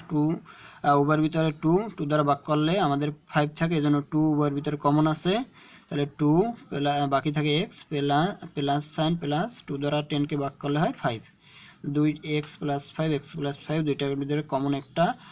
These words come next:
আনকমন এক্স প্লাস টু, এক্স প্লাস টু, এটাই আনসার। আহ, ধন্যবাদ সবাইকে আজকের ভিডিওটা। আহ, সবাই লাইক, কমেন্ট এবং শেয়ার করতে ভুলবেন না। আহ, ভিডিওটা যদি ভালো লাগে তাহলে,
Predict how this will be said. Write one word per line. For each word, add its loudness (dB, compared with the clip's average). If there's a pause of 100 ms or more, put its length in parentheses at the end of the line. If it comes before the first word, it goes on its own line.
(180)
আনকমন 0
এক্স -6
প্লাস -2
টু, -6
এক্স -12
প্লাস -10
টু, -12
এটাই -2
আনসার। -4 (1700)
আহ, 0
ধন্যবাদ 2 (500)
সবাইকে 0
আজকের -2
ভিডিওটা। -2
আহ, -6
সবাই 2
লাইক, 2
কমেন্ট -2
এবং -6
শেয়ার -2
করতে -6
ভুলবেন -4
না। 0
আহ, -6
ভিডিওটা 0
যদি 0
ভালো 0
লাগে -2 (420)
তাহলে, 0